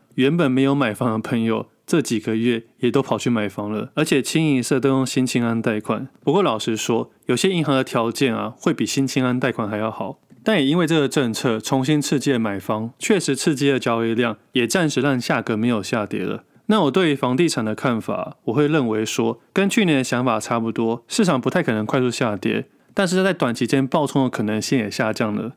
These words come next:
而对比二零二零年、二零二一年，对比现在来说，选择性变多了很多。二零二零年跟二零二零年那时候的房市啊，有物件出来，你很难去看到，有可能一看到，下午就被买走了。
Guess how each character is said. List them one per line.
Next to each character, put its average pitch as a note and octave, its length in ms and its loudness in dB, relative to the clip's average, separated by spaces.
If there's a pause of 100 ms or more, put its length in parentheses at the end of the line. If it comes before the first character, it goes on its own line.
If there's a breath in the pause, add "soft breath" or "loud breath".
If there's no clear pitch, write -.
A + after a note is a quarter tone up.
(160 soft breath)
而 D3+ 100 0
对 G#3+ 120 4
比 D3 140 0
二 F3 160 2
零 B2+ 160 0
二 D3+ 140 2
零 A#2+ 180 0
年、 A2+ 160 0
二 D3 100 2
零 B2+ 160 2
二 C3+ 120 2
一 B2+ 80 2
年， A2+ 280 0 (120)
对 F3+ 100 2
比 B2 140 2
现 B2+ 260 0
在 C#3 100 2
来 G#2+ 220 0
说， A2+ 360 -2 (180 soft breath)
选 A2+ 280 0
择 A#2 160 0
性 B2+ 220 0
变 A#2 260 0
多 A#2 160 2
了 A2 60 2
很 G#2+ 220 -6
多。 G#2+ 340 -2 (120)
二 A3 140 2
零 E3 160 2
二 G3 80 2
零 E3+ 140 2
年 C3 140 2
跟 D3+ 100 0
二 D#3 80 2
零 B2+ 160 2
二 C3 60 2
零 B2+ 120 2
年 A#2 140 0
那 C#3 100 2
时 B2+ 120 -2
候 B2 60 2
的 A2+ 60 0
房 G#2+ 220 -4
市 - 180 -4
啊， G#2+ 220 -4 (240)
有 B2+ 160 2
物 E3+ 160 4
件 E3 200 2
出 C#3 220 0
来， A2 320 0
你 B2 120 2
很 B2 180 0
难 G#2+ 160 -2
去 A#2 160 -2
看 A2 320 -4
到， G#2 220 -2 (240 soft breath)
有 F3+ 100 4
可 - 100 2
能 C3+ 120 2
一 B2 100 0
看 B2 320 0
到， A#2+ 320 0
下 E3 260 0
午 A#2 80 0
就 C#3 80 2
被 C#3+ 120 0
买 A2+ 220 0
走 G#2+ 220 -2
了。 G#2+ 220 -4